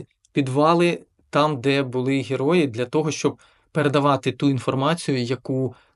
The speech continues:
знали герої, яку думали герої, її треба було передати в соціум для обробки. Від особистих думок лідера відволікла думка з поля. Знайдено співпадіння.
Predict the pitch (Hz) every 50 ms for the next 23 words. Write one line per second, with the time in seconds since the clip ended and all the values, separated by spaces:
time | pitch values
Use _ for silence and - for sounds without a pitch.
0 | _ - 117 113 139 143 135 131 131 123 107 135 127 135 143 165 160 147 127 123
1 | 120 - - 127 117 117 139 143 139 131 127 127 110 123 127 131 147 175 180 165
2 | 170 - - - 113 139 139 120 151 143 - 135 135 127 135 127 123 127 131 135
3 | 131 123 - 135 135 127 120 131 131 131 - - 139 135 127 123 - _ _ _
4 | _ _ _ _ _ - - - 147 147 139 - 151 135 123 120 120 127 123 123
5 | 127 - - - 127 117 127 117 113 - - - - - _ _ _ _ _ 131
6 | 127 127 127 131 - 160 143 139 143 - - 127 120 117 120 117 123 117 - 147
7 | 160 175 180 170 165 - - - 123 110 110 123 120 120 - 131 135 139 127 131
8 | 131 135 123 131 117 - - - 123 117 110 113 117 113 _ _ _ _ _ _
9 | _ _ _ _ _ 120 104 120 131 151 160 156 165 165 165 - - - - -
10 | 165 143 120 120 117 113 113 113